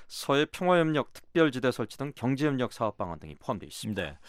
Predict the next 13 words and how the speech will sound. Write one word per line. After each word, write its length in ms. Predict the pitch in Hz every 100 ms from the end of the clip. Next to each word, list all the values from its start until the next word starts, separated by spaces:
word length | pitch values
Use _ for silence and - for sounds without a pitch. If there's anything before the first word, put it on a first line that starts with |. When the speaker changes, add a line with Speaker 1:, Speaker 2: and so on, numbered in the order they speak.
| - - - -
Speaker 2:
앞서 220 | 131 160
문재인 340 | 131 139 170 160
대통령은 600 | 160 160 151 151 147 147
십사 320 | - - 160
정상선언 640 | 139 127 139 131 135 127
십 200 | 127 -
주년에 460 | - 165 139 123 110
이산가족 560 | 92 127 120 113 104
행사를 340 | 101 101 101 90
열자라고 760 | 82 80 80 78 73 73 82
이제 120 | 85 80
제안을 300 | 95 92 92
했습니다. 480 | 87 76 71 73